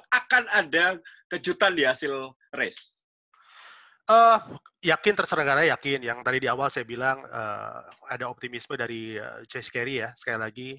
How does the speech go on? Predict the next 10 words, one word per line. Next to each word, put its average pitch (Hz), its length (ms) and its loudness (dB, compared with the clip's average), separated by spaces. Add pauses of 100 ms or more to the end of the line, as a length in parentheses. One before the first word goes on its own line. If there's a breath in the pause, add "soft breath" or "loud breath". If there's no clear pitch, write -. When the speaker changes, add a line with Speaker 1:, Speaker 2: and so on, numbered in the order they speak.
(100)
Speaker 2:
bagaimana 113 380 -6
Speaker 1:
Ya. 120 100 -8
Speaker 2:
dia 127 60 -4
memang 127 260 -6 (540 loud breath)
melihat, 123 320 -2 (160)
ya 147 180 2
ada 139 140 -2
beberapa 139 400 2
mungkin 165 320 -6
yang, 127 240 -2